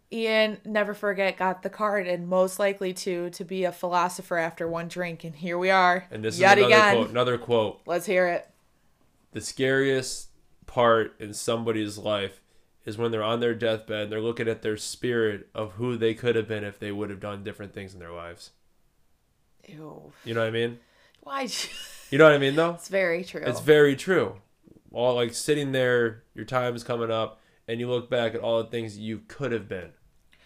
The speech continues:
Speaker 1: When you
Speaker 2: if you
Speaker 1: should
Speaker 2: just tried.
Speaker 1: Well, yeah, and the fact that you're not focusing on the things
Speaker 2: Yeah.
Speaker 1: you did do.
Speaker 2: Yeah.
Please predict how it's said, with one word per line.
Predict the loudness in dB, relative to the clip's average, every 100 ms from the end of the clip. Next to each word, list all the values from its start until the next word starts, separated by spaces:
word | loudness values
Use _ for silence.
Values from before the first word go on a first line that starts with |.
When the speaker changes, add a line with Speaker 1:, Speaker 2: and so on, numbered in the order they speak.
| _
Speaker 1:
When | -2 2
you |
Speaker 2:
if | 4
you | 2
Speaker 1:
should |
Speaker 2:
just | 2 0 -4
tried. | -8 -8 -8 -12 -18 _ _ -20 -18
Speaker 1:
Well, | -8 -2 -2 -2 -4
yeah, | -2 -2 -2
and | -4 -4
the |
fact | -2 -2
that | -4
you're | -6
not | -8 -8
focusing | -6 -6 -6 -8 -8 -6
on | -8 -8
the | -12
things | -10 -8
Speaker 2:
Yeah. | -8
Speaker 1:
you | -8
did | -6 -6 -8
do. | -10 -8 -6 -10 -14 _
Speaker 2:
Yeah. | -2 -2